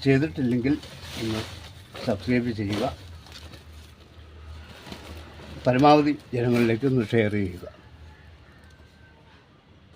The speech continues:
ഇപ്പം രണ്ടാമത്തെ ട്രിപ്പ് ഇട്ടു. മൂന്നാമത്തേന് ഇതുപോലെ, ബാക്കി ഇതിൽ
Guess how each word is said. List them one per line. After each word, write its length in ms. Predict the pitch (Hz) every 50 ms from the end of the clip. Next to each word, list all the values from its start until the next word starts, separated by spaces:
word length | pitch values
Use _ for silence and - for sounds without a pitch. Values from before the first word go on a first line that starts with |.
| - - -
ഇപ്പം 180 | - 113 104 110
രണ്ടാമത്തെ 560 | 113 110 107 113 117 117 113 110 - 123 120 - - - - - - - - - - - - - - - - - - -
ട്രിപ്പ് 300 | - 107 - - - 117 110 - - 110
ഇട്ടു. 180 | 98 - - 123 143 - - - - - - - - - - - - - - - - - - - - - - - - - - -
മൂന്നാമത്തേന് 680 | 120 127 135 143 147 147 151 147 139 - 156 147 143 135 117
ഇതുപോലെ, 340 | 123 117 113 113 104 117 - - 113
ബാക്കി 240 | 120 120 - - 135 127
ഇതിൽ 120 | 123 123